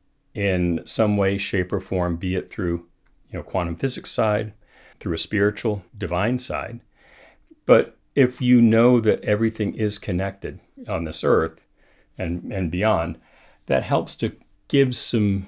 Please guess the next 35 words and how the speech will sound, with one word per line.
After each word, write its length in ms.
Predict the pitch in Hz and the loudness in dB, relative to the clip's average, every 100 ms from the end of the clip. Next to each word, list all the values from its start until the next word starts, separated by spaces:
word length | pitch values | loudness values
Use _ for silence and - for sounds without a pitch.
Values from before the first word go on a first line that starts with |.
| - | -8
clarity 540 | - 110 135 170 175 _ _ | 0 0 2 -2 -6 _ _
about, 520 | 107 110 104 98 - - | -2 4 4 4 0 -4
you 120 | 104 | -2
know, 180 | 95 90 | 0 0
meeting 560 | 101 107 113 110 104 | 0 2 2 4 2
the 100 | 95 | 0
right 360 | 90 92 90 - | 0 0 0 -4
people 340 | 95 85 87 | -12 -8 -8
at 140 | 80 - | -10 -12
the 80 | |
right 260 | 82 80 85 | -12 -12 -12
time 400 | - 80 82 82 | -12 -10 -10 -12
and 140 | 85 - - - - - | -14 -16 -20 -20 -16 0
things 360 | 113 107 98 | 4 4 2
happening 540 | 117 98 92 92 87 - | 2 0 2 0 -2 -2
in 160 | 95 | -2
your 160 | 90 85 | -2 -2
life 320 | 85 87 80 _ | 0 0 -2 _
for 240 | 95 90 | -4 -2
the 80 | 87 | -2
right 320 | 85 85 - | -4 -6 -4
reason 460 | 92 90 82 80 80 - - - | -4 -4 -4 -8 -14 -20 -20 -16
because 340 | 139 - 117 | -4 2 2
of 120 | 104 95 | 2 0
this 200 | 90 - | -2 -2
oneness 460 | 92 85 80 - | -2 0 -2 -2
and 80 | 87 | -4
this 140 | 82 | -4
harmony 360 | - 87 82 82 | -4 -4 -4 -6
and 120 | 78 | -8
this, 140 | 82 - | -10 -12
and 140 | 123 85 | -10 -6
this 100 | - | -6
connection. 480 | 104 82 - - - _ _ _ - - - | -6 -8 -10 -14 -16 _ _ _ -20 -20 -14
So 420 | - 127 110 - | 4 8 8 6